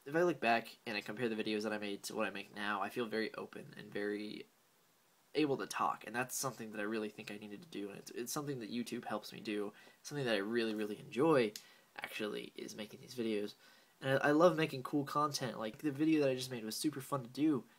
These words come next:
but I also like making vlogs like this, where I just talk about things, and that's, that's cool to me, too.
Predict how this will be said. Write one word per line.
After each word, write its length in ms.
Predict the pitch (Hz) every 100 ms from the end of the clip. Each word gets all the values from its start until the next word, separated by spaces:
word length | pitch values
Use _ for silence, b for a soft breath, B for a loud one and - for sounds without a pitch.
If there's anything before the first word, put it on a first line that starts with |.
| b
but 80 | -
I 40 |
also 160 | 160 170
like 100 | 170
making 220 | 165 156
vlogs 280 | 151 180 180
like 140 | 139
this, 160 | 113 101
where 100 | 120
I 40 |
just 180 | 127 120
talk 320 | - - - -
about 240 | 101 -
things, 320 | - - -
and 80 | 131
that's, 240 | 147 156 -
that's 200 | 156 -
cool 260 | - 160
to 60 | 147
me, 160 | 135
too. 260 | 135 160 151